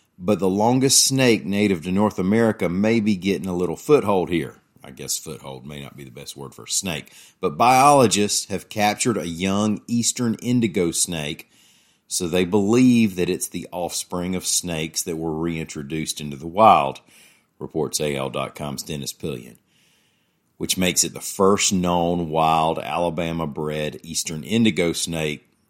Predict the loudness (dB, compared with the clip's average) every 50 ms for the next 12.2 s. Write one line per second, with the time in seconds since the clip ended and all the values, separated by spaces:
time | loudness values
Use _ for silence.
0 | _ _ _ -8 -6 -6 -6 -6 -6 -6 -6 -8 -10 -10 -10 -10 -12 -12 -10 -10
1 | -10 -10 -10 -12 -16 -4 2 4 4 4 4 2 -2 -8 -14 _ _ _ _ _
2 | _ _ _ _ _ _ _ _ _ _ -10 -6 -4 -2 0 0 0 0 0 2
3 | 4 4 4 4 2 -2 -6 -4 -2 -2 -2 0 0 0 0 0 -2 -2 -4 -6
4 | -6 -6 -6 -6 -4 0 2 2 2 2 0 -4 -8 -12 -16 -16 -12 -12 -10 -10
5 | -10 -10 -12 -10 -10 -10 -10 -12 -12 -12 -10 -10 -8 -6 -6 -6 -6 -8 -10 -12
6 | -12 -12 -12 -8 -4 0 0 0 0 -2 -6 -12 -18 _ _ _ _ _ _ _
7 | _ -6 0 2 4 4 4 4 4 4 4 2 2 0 -2 -2 0 0 2 0
8 | 0 -2 -2 -2 -4 -4 -2 -4 -4 -4 -2 -2 -2 -2 -2 -2 -4 -4 -4 0
9 | 2 4 4 4 4 2 2 2 2 0 0 -4 -6 -4 -4 -4 -4 -4 -6 -8
10 | -8 -10 -12 -12 -12 -12 -10 -10 -10 -12 -10 -10 -10 -8 -4 -2 -2 0 0 -2
11 | -2 -4 -2 0 0 2 2 0 0 -2 -2 -4 -4 -4 -6 -8 -8 -8 -8 -8
12 | -8 -10 -14